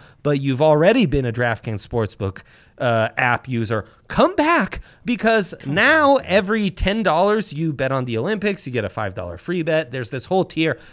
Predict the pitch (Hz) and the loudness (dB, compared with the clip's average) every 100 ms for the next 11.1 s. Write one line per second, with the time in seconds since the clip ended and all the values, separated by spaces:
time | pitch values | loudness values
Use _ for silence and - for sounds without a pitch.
0 | - 165 180 - 269 370 226 170 143 131 | -4 -2 -2 -2 -2 0 2 4 2 0
1 | - 131 131 139 139 127 147 180 220 202 | -2 -2 0 -2 -4 -4 -4 -6 -8 -8
2 | 208 214 226 - - 269 294 277 - 131 | -6 -2 -4 -4 -4 0 0 -2 -2 -2
3 | 107 110 95 - 113 104 104 - - _ | -2 -4 -4 -6 -8 -4 -6 -8 -16 _
4 | _ _ 185 185 190 185 - 135 - 110 | _ _ 2 4 4 0 -4 -4 -4 -6
5 | 101 107 110 107 117 107 107 107 104 - | -4 -4 -4 -2 -4 -4 -4 -4 -4 -8
6 | 104 92 - 107 98 - 101 - 113 139 | -10 -10 -8 -4 -4 -4 -8 -6 -2 0
7 | 185 175 156 135 135 131 127 110 - _ | 0 0 0 0 -2 -2 -4 -6 -16 _
8 | - 139 143 131 120 120 113 135 - 113 | -6 -4 -4 -4 -4 -6 -6 -6 -6 -8
9 | 98 - 143 135 127 123 113 113 117 101 | -8 -8 -6 -4 -4 -4 -4 -4 -4 -8
10 | - _ - 131 135 127 - 123 120 117 | -14 _ -6 -4 -4 -6 -10 -8 -8 -8
11 | - | -12